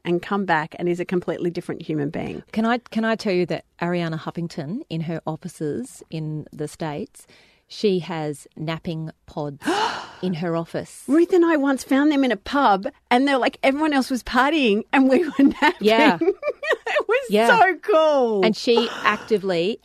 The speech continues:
Speaker 2: asks her employees to take naps during the day because she
Speaker 1: Oh.
Speaker 2: said people who work twenty-four seven, that's the equivalent of turning up to work drunk.
Speaker 1: Oh. Okay, well, let's go back to the power nap, because I actually think if you were to say to me, "Find an hour and a half of,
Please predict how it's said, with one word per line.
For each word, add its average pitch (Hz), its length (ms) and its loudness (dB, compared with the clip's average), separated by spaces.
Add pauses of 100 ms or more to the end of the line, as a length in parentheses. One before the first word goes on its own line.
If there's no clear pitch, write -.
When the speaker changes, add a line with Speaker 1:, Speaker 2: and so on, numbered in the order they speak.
(100)
Speaker 2:
asks 175 540 -2
her 175 180 -4
employees 165 600 -4
to 180 80 -6
take 160 280 -8
naps 156 300 -10
during 160 240 -8
the 151 80 -8
day 165 160 0
because 240 280 2
she 214 60 -2
Speaker 1:
Oh. 202 40 0
Speaker 2:
said 196 240 -4
people 254 300 -4
who 240 120 -2
work 214 220 0
twenty-four 175 460 -6
seven, 196 420 -8 (260)
that's 190 220 -4
the 190 60 2
equivalent 170 520 -6
of 165 140 -10
turning 156 320 -8
up - 120 -12
to - 120 -14
work 147 320 -10
drunk. - 380 -16 (600)
Speaker 1:
Oh. 156 280 -2 (420)
Okay, 202 400 0
well, 185 380 0
let's 240 240 -2
go 320 160 0
back 233 300 0
to - 100 -8
the 202 80 -4
power 175 260 -2
nap, 175 220 0
because 208 240 -2
I 226 180 2
actually 240 280 -2
think 185 320 0
if 196 120 -10
you 240 60 0
were 247 80 0
to 254 100 0
say 180 220 0
to 180 60 0
me, 170 120 0
"Find 175 280 -2
an 170 100 0
hour 160 160 0
and 160 80 -2
a 160 60 -2
half 160 240 -6
of, 156 240 -6